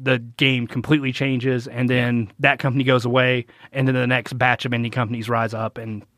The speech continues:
Speaker 1: you know.
Speaker 2: Or they want them to keep making that same game again, like, make another one,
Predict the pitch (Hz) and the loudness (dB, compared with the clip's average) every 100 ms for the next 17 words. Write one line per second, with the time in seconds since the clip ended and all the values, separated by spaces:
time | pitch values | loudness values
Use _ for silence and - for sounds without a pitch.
0 | - 123 147 120 107 104 101 92 - 104 | -6 2 6 8 6 6 4 0 0 -2
1 | 92 92 90 90 90 85 - 95 85 80 | 0 0 0 -2 -2 -2 0 0 0 0
2 | 82 80 73 92 76 - 87 - 90 98 | -2 -2 -2 -2 -2 -4 -4 -2 -2 -2
3 | 85 78 78 | -2 -4 -8